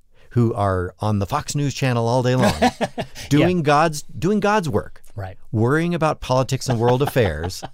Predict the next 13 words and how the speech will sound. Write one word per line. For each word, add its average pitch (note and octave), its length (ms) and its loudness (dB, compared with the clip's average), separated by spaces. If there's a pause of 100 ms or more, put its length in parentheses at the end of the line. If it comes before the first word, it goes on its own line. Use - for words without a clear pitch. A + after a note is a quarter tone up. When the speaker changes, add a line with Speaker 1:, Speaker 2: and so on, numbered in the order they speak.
(180)
Speaker 2:
<laughs> - 320 -12
Speaker 1:
while D3+ 260 4
their F3+ 260 2
job, E3 480 2 (500)
go D#3+ 120 4
love G3 220 4
your F#3 80 2
neighbor, A#2 420 -2 (140)
is A#2+ 160 -2
going G2 260 0
undone. D#2 360 -6 (120)
Speaker 2:
Yeah, G2 300 -8 (260)
yeah. G#2 320 -10